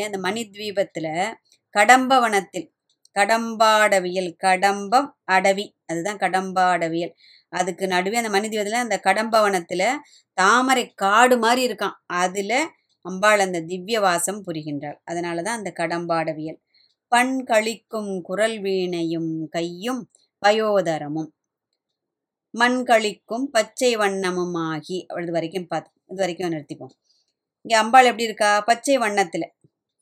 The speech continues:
அதாவது, கையில் அந்த வீணையை வச்சுட்டு இருக்கா.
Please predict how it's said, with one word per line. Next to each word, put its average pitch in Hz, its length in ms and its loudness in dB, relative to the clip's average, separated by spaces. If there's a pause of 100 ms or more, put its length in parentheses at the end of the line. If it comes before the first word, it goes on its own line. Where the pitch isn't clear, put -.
(220)
அதாவது, 180 540 -2 (2000)
கையில் 214 720 -2 (640)
அந்த 202 320 2
வீணையை 240 440 2
வச்சுட்டு 180 200 -4
இருக்கா. - 400 -6